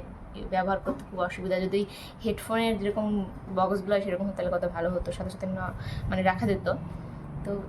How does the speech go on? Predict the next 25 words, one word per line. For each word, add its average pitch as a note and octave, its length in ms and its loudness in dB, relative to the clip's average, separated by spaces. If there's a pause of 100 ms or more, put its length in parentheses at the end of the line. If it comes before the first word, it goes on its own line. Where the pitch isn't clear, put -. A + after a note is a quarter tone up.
এটাতে A3 380 2 (120)
কথা G3 200 -2
বললে G#3+ 240 2
হয়তো G3+ 160 0
একটু G3 220 -6
জোরেই F#3+ 320 2
শোনা F3+ 320 2
যায়। E3+ 200 2
আমি F3+ 300 -4
এখন F#3 180 0 (140)
ভিডিও F3+ 180 -4
কিন্তু F3+ 280 -2
এটা F3+ 180 0
দিয়ে G3+ 260 4
এডিট E3+ 280 0
করি, F3+ 160 -2 (180)
ভয়েসটা F3 360 -2
এটা F#3 120 0
দিয়ে F#3 220 0
দিই, F#3 140 2
তাহলে F3+ 240 0
একটু F#3+ 140 0 (100)
জোরে F3 180 0
শোনা E3 240 -6
যায়। E3 160 -2